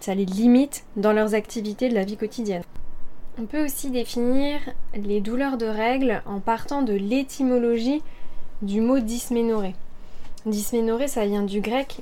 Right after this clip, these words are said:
écoulement mensuel difficile. Elles sont aussi définies comme étant la survenue d'une douleur pelvienne, de façon cyclique au moment des règles. Cette douleur,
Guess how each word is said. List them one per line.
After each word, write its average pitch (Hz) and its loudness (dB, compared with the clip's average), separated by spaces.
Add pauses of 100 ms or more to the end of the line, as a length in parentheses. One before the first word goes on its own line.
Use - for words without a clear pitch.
(160)
écoulement 262 2 (220)
mensuel 240 2 (360)
difficile. 214 -6 (1000)
Elles 214 -4
sont 302 0
aussi 294 -2
définies 254 0 (480)
comme 220 0
étant 240 2
la 226 2
survenue 269 0 (240)
d'une 208 2
douleur 254 4
pelvienne, 214 0 (160)
de 214 -2
façon 220 -2
cyclique - -6 (120)
au 247 6
moment 247 4
des 226 0
règles. 185 -6 (1800)
Cette 226 0
douleur, 277 2